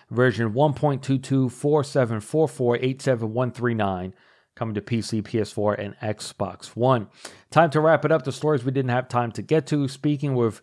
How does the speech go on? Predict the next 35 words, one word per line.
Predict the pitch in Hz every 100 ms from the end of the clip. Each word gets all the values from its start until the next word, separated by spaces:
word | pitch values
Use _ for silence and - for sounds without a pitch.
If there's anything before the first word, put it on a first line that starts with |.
| - - -
Reuters | 113 92 135 185 214 233 - - -
or | 110 98
Routers, | 98 160 190 196 151 - - -
C | - 156
D | 156
Projekt | 139 143 131 135
Red | 135 135
President | 131 135 117 127 127 -
and | 107
Joint | 98 123 117
C | 127
E | 117
O | 117 113
Adam | 113 110
Krasinski | - 104 135 135 135 131 120 _ - - _
said | - 131 127
that | 117 98
the |
developer | 107 98 120 127 117
is | 104
in | 120
it | 113
for | -
the | 107
long | 101 117 113
haul | 120 110
when | 104
it | -
comes | 113 -
to | 98
fixing | - 113 - 107
Cyberpunk | 117 107 104 - 110 107
twenty | - 110 98
seventy-seven. | - 101 95 - 139 135 139
Quote, | - 156 170